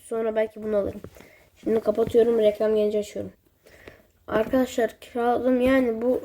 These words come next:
böyle çok şey değil. Ayrıca zaten kız şey olduğu için çok da beğenmedim ben. Bence bunu almayın. Ama eğer ki yani hiç şeyiniz yoksa,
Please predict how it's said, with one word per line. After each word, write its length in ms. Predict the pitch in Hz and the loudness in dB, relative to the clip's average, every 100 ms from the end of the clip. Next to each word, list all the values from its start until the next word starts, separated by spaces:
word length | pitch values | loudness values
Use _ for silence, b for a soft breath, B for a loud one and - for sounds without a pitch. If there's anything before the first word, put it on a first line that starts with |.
| - | -6
böyle 520 | 220 240 247 247 - - - - | 2 6 6 4 -2 -8 -20 -16
çok 380 | - 233 214 | -4 -2 -2
şey 320 | - 240 226 220 | -4 0 0 0
değil. 200 | 320 - | 0 2
Ayrıca 300 | 233 233 233 | 2 0 -2
zaten 280 | 233 247 233 | 0 0 0
kız 300 | 254 226 - | -2 -2 2
şey 160 | 233 | 4
olduğu 220 | 233 240 | 4 2
için 360 | 269 - 202 202 b b b b b | 0 -2 -6 -8 b b b b b
çok 260 | - 262 - | -4 -2 2
da 140 | 226 | 4
beğenmedim 560 | 226 233 220 202 202 196 | 4 4 4 0 0 -2
ben. 220 | 208 220 | -2 -2
Bence 320 | 220 214 214 | -2 -2 -2
bunu 160 | 220 208 | -2 0
almayın. 460 | 214 208 202 160 - - B B B B _ _ | 0 -2 -4 -8 -12 -18 B B B B _ _
Ama 420 | 220 233 240 - - - | -2 2 2 0 -6 -4
eğer 380 | 214 220 214 | 2 4 4
ki 120 | - 233 | 2 4
yani 400 | 220 214 220 220 | 6 6 2 0
hiç 160 | 240 | -6
şeyiniz 540 | - 240 233 233 214 247 | -2 2 4 4 2 4
yoksa, 480 | 240 - - 240 | 2 2 -2 -2